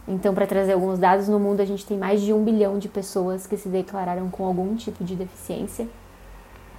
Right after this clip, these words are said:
e só no Brasil são quarenta e cinco vírgula seis milhões. Então, ignorar a acessibilidade no Brasil é quase ignorar um Canadá inteiro. Então, levem essa provocação,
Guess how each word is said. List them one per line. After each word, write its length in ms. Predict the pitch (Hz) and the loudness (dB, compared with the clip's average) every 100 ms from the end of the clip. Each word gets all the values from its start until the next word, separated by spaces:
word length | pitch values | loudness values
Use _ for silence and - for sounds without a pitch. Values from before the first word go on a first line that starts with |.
| - - - - - | -20 -20 -20 -12 -6
e 60 | |
só 140 | 190 214 | 0 2
no 100 | 208 | 4
Brasil 300 | 208 196 190 | 6 4 2
são 120 | 185 | 0
quarenta 320 | 190 202 190 | -2 -2 0
e 20 | 185 | -4
cinco 240 | 202 185 | -4 -4
vírgula 380 | 196 175 190 180 | -2 -2 -2 -4
seis 240 | 196 180 | -4 -2
milhões. 560 | 190 208 185 165 170 - - - - - - | 0 0 0 -2 -6 -14 -20 -20 -20 -20 -8
Então, 260 | 202 185 196 | -4 -2 0
ignorar 440 | 185 202 202 202 | 2 2 4 2
a 60 | 190 | 2
acessibilidade 600 | 190 190 190 185 185 180 | -2 -2 0 0 0 0
no 160 | 185 | 0
Brasil 420 | 180 185 180 185 190 | 0 -2 0 0 0
é 80 | |
quase 280 | 185 190 185 | 0 -2 -2
ignorar 560 | 196 190 190 180 175 180 | -2 -2 -2 -2 -4 -8
um 80 | 202 | -8
Canadá 460 | 185 190 180 175 180 | -6 -6 -4 -4 -4
inteiro. 500 | 208 - 175 180 185 - - - - - | -6 -6 -6 -6 -10 -14 -20 -20 -20 -8
Então, 840 | 196 185 185 190 180 180 185 180 - - - | -4 -4 -2 0 0 0 -2 -4 -6 -16 0
levem 400 | 202 202 208 247 | 2 4 4 2
essa 180 | 226 202 | 2 -2
provocação, 880 | - 196 190 196 185 185 170 180 | -2 -2 -2 -4 -6 -4 -2 -2